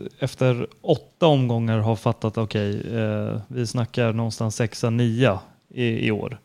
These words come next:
Eh, om man skulle vara ärlig mot sig själv då. Eh, då har man ju sneglat lite och tittat, fan, det ser ju inte superkul ut när Gnaget lirar, men de tar ju sina trepoängare. Eh,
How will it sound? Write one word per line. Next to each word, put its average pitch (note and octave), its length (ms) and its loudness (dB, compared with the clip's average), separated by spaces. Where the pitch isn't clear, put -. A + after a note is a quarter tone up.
Eh, A2 200 0
om A#2+ 180 -2
man A2+ 80 0
skulle A#2 200 -2
vara A2+ 160 4
ärlig A2 140 2
mot G#2+ 160 -6
sig A#2 80 -2
själv G#2+ 260 0
då. G2+ 220 -6
Eh, A#2+ 240 2
då D#3 400 4
har F#3+ 120 8
man F#3 120 6
ju D#3 40 4
sneglat A#2+ 520 2
lite A#2+ 180 0
och A2+ 60 -6
tittat, A#2 280 -2
fan, G#2+ 540 -4
det B2+ 80 -4
ser - 160 2
ju C3+ 160 4
inte B2+ 200 0
superkul C3 800 2
ut G#2+ 200 0
när A#2 60 -2
Gnaget B2+ 420 2
lirar, G#2+ 300 2
men A2 180 0
de A2 160 2
tar D#3+ 340 4
ju D#3+ 140 4
sina B2+ 320 0
trepoängare. G2+ 800 -2
Eh, A2+ 320 2